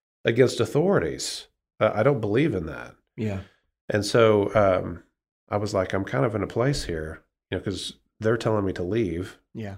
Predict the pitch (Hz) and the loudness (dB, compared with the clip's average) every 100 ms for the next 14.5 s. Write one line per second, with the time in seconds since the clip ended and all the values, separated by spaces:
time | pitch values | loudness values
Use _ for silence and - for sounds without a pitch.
0 | - 107 98 98 95 98 - _ _ _ | -4 -2 0 2 0 -2 -8 _ _ _
1 | _ 127 127 151 185 190 202 202 123 95 | _ 2 4 2 0 -2 -2 0 0 0
2 | 87 117 113 _ _ _ _ - _ 117 | -2 -4 -6 _ _ _ _ -20 _ 0
3 | 104 98 - 117 87 92 95 - 87 85 | 0 -2 0 0 0 -4 -6 -6 -6 -4
4 | 101 - - _ 101 101 98 - 98 104 | -4 -8 -16 _ -2 0 0 0 0 2
5 | 113 - 135 143 131 113 101 104 101 90 | 0 2 2 2 0 -2 -4 -4 -4 -6
6 | - 104 90 90 87 76 - - _ _ | -6 -4 -4 -4 -6 -6 -10 -16 _ _
7 | _ _ _ _ - 104 110 95 139 123 | _ _ _ _ -8 0 0 0 2 2
8 | 90 95 - _ _ _ _ _ _ _ | 2 -2 -10 _ _ _ _ _ _ _
9 | _ _ 104 - 113 117 139 127 113 107 | _ _ -4 -2 -2 -2 -2 2 2 2
10 | 107 107 101 101 101 - 107 - - 87 | 0 2 2 0 -2 -2 -4 -4 -2 -2
11 | 80 85 - _ _ _ _ _ _ _ | -2 -8 -12 _ _ _ _ _ _ _
12 | _ _ 110 104 98 104 101 101 92 87 | _ _ 2 2 2 0 2 2 2 -2
13 | - - 98 98 - 98 95 - 98 95 | -6 -6 -2 -2 0 -2 -2 -2 -4 -4
14 | - 123 139 - | -2 -2 0 -6